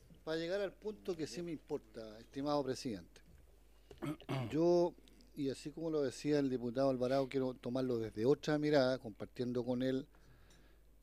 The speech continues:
Para mí, digamos, cuando muere un trabajador no hay estadística. El trabajador es el cien por ciento.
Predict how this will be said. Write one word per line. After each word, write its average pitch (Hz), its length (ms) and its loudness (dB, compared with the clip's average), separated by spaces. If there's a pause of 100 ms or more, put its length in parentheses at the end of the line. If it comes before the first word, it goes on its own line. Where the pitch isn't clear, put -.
(760)
Para - 140 0
mí, 170 100 -2
digamos, 180 400 6
cuando 143 340 4
muere 165 280 4
un 185 100 0
trabajador 160 480 4
no 156 120 0
hay 156 100 2
estadística. - 520 -4 (1080)
El 127 160 0
trabajador 135 420 4
es 151 40 4
el 135 60 -2
cien 139 140 -4
por - 160 -12
ciento. - 320 -20